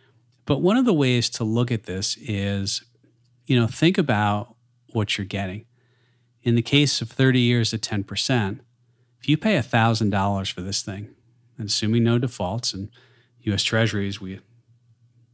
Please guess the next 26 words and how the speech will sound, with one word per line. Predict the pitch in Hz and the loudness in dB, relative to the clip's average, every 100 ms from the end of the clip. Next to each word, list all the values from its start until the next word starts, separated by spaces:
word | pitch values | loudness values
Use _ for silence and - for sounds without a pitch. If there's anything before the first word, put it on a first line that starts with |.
| - | -14
we | |
hope | 98 107 120 | -6 -4 0
there | 107 | 0
will | 98 | 0
be | 92 95 | 0 0
no | 95 | -2
defaults | 92 95 92 92 - | -4 -6 -6 -6 -6
there, | 92 104 120 _ _ _ _ _ _ _ _ _ | -4 -6 -6 _ _ _ _ _ _ _ _ _
you're | - 135 | 0 4
getting | 151 135 | 6 4
a | |
hundred | 107 131 113 | 4 2 2
bucks | 110 - - | 0 -2 -4
a | |
year. | 110 104 90 - _ _ _ | -4 -6 -8 -18 _ _ _
So | - 135 | -8 -4
after | 131 - | -2 -4
ten | 123 - 214 190 | -4 -2 2 4
years, | 139 117 98 98 - - _ _ _ _ _ | 4 2 0 -4 -6 -10 _ _ _ _ _
if | - 117 | -8 -6
you | |
put | 117 139 | 0 2
down | 135 123 | 4 4
a | 117 | 2
thousand | - 117 110 104 | 2 2 2 0
bucks, | 120 160 127 - | 0 -2 -2 -6